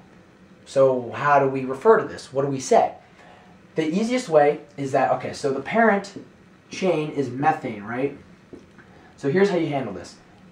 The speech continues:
Instead of saying methane, you kinda drop the A N E ending. You would say meth, Y L, methyl, and then a space, and then kinda whatever you have, plus, uh, if it's a halogen, a halogen being, uh,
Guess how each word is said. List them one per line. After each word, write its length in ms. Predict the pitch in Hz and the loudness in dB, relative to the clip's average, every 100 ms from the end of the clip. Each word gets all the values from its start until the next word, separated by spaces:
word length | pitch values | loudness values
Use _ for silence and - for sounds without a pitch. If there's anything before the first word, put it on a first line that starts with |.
| - | -12
Instead 240 | 127 180 | 0 2
of 60 | 190 | 2
saying 260 | 160 131 | 0 0
methane, 400 | 139 180 160 139 | 2 2 2 -4
you 100 | 131 | -4
kinda 200 | 131 139 | -8 -8
drop 400 | 113 113 143 - | -6 0 2 2
the 80 | - - | -2 -2
A 140 | 143 170 | 2 4
N 160 | 175 | 2
E 180 | 170 190 | 0 -2
ending. 400 | 131 110 127 139 - - - - | -4 -6 -8 -10 -14 -20 -20 -14
You 140 | 127 | -8
would 140 | 165 135 | -6 -4
say 420 | - 139 131 - - - - | -2 0 0 -4 -12 -20 -16
meth, 760 | 113 117 143 - - - - - - - - - - - - | -12 -2 0 0 -2 -16 -18 -20 -20 -20 -20 -20 -20 -20 -2
Y 300 | 131 - - | 2 4 4
L, 340 | 131 131 135 113 | 4 4 -2 -8
methyl, 640 | 120 160 175 - 127 156 - - - - - | -6 -2 -2 -2 -6 -6 -10 -20 -20 -20 -12
and 100 | 131 | -6
then 80 | 139 | -6
a 40 | |
space, 560 | - - 139 180 - - - _ _ - | -4 2 2 2 -4 -18 -20 _ _ -6
and 100 | - | -4
then 160 | 147 147 | -2 -2
kinda 280 | 233 - | 0 0
whatever 320 | - 160 226 254 | 2 4 4 2
you 160 | 233 | 0
have, 440 | 202 208 202 226 - - _ _ _ _ | 0 2 2 2 -4 -20 _ _ _ _
plus, 480 | - 160 175 - - - | -2 4 4 2 -10 -8
uh, 100 | 131 139 | -6 -4
if 260 | 170 170 143 | -6 -4 -6
it's 120 | - | -4
a 40 | |
halogen, 680 | 143 208 - 143 131 135 139 | 0 4 4 4 0 -6 -6
a 60 | - | -12
halogen 500 | 120 156 151 143 139 | -2 2 2 0 -4
being, 400 | 135 143 131 127 - - - - | -4 -4 -4 -8 -16 -20 -14 -4
uh, 260 | 107 110 | -2 -2